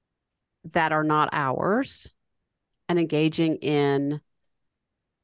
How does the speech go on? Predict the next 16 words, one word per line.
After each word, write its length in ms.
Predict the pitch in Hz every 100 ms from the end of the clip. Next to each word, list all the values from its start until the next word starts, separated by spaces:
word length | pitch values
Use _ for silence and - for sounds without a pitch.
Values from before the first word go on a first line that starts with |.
| _ -
this 480 | 156 151 - - - 156
journey 680 | - 160 170 160 139 143 -
of 140 | 156
discovering 720 | 147 143 - 151 147 147 143 - - _
who 300 | - - 196
we 180 | 165 170
truly 380 | - 185 160 147
are 260 | 139 139
at 120 | 135 135
our 140 | 135
core 720 | - - 156 131 - 170 220 _ _ -
and 220 | 151 151
what 280 | 139 143 -
brings 300 | 139 131 135
us 200 | 123 -
alive. 680 | 123 - 50 50 143 147